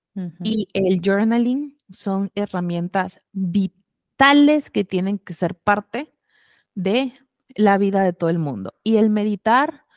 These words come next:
Speaker 2: no significa simplemente que me voy a quedar quieto con la mente en blanco una hora. No.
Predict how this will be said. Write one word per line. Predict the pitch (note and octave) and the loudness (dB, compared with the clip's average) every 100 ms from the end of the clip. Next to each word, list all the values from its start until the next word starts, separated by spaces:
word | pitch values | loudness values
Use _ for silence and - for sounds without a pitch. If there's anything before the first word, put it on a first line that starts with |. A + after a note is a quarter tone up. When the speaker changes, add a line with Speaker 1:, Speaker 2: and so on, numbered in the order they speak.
| _ _ _ - | _ _ _ -6
Speaker 2:
no | G#3 A3+ C4+ | -2 0 -2
significa | - A3+ G#3 F#3+ G#3+ A#3+ | -4 -6 -6 -6 -4 -4
simplemente | A3 G#3+ G#3+ G#3+ A3 G#3+ G#3+ | -2 -2 0 0 0 -2 -4
que | F#3 | -2
me | F3 | 0
voy | E3+ F#3+ | 2 0
a | F#3+ | 0
quedar | F3 E3+ F3+ | -2 -2 -4
quieto | A3 A3 A3+ | -4 -4 -4
con | F#3 | -4
la | F3 | -4
mente | E3+ E3+ F3 | -4 -4 -4
en | F3+ | -2
blanco | E3+ F3 E3+ D#3+ | -2 -2 -2 -2
una | E3 D#3 D3 | -2 -2 -2
hora. | B2+ B2+ - _ | -4 -8 -14 _
No. | F#3 F3+ F3+ C3+ | 0 2 2 0